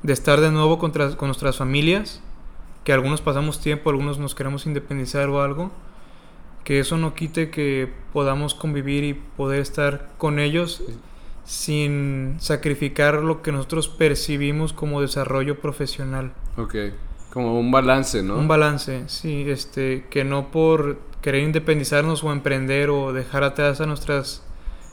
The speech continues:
Speaker 1: nuestro, nuestra casa, nuestras familias por tener, "Ah, me voy a ir yo a vivir solo, este, me voy a ir yo a tener mis cosas personales",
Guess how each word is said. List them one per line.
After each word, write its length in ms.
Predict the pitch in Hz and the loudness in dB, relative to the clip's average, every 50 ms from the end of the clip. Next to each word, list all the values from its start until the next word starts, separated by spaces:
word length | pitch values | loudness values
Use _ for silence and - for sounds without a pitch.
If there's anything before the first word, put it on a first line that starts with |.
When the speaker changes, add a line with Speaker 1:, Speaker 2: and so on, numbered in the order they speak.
| - - - - 151 | -18 -16 -10 -6 -2
Speaker 1:
nuestro, 840 | 147 143 139 131 - - 127 135 135 135 131 131 131 127 127 123 120 - | 0 0 0 0 -2 -2 -2 0 0 0 0 0 0 -2 -2 -2 -2 -2
nuestra 340 | 135 123 - 170 131 - | -2 -2 0 0 0 2
casa, 420 | - 139 139 143 143 139 - 147 143 | 4 4 6 6 6 4 2 0 -2
nuestras 300 | 139 131 - 131 131 - | -2 -2 -4 -4 -4 -4
familias 400 | 135 131 131 139 143 156 147 151 | -2 -2 0 0 0 0 0 -2
por 320 | - - 143 131 127 127 | -4 -4 -4 -4 -4 -6
tener, 460 | 127 - - - 131 131 131 127 - | -8 -8 -6 -4 -4 -2 -2 -2 0
"Ah, 120 | 127 135 147 | 0 0 0
me 160 | 151 147 143 | 0 0 0
voy 140 | 143 151 147 | 2 2 2
a 40 | 147 | 2
ir 100 | 147 143 | 2 2
yo 120 | 147 151 | 2 2
a 20 | |
vivir 200 | 147 147 147 143 | 2 2 0 -2
solo, 500 | 131 - 160 160 160 165 165 165 160 156 | 0 2 2 4 4 4 4 2 2 0
este, 240 | 143 139 - - 139 | -2 -2 -4 -6 -6
me 100 | 135 131 | -4 -4
voy 200 | 131 131 139 143 | -2 0 0 0
a 20 | 143 | 0
ir 60 | 143 | 0
yo 100 | 143 147 | 0 -2
a 60 | 139 | -2
tener 220 | - 143 143 143 147 | -2 -2 -2 -2 -2
mis 160 | 147 143 - | -2 -2 -2
cosas 200 | - 147 143 143 | 0 0 0 0
personales", 680 | - 151 147 - 147 143 147 160 185 208 208 - - - | -2 -2 -2 0 0 0 0 0 0 -2 -4 -6 -8 -8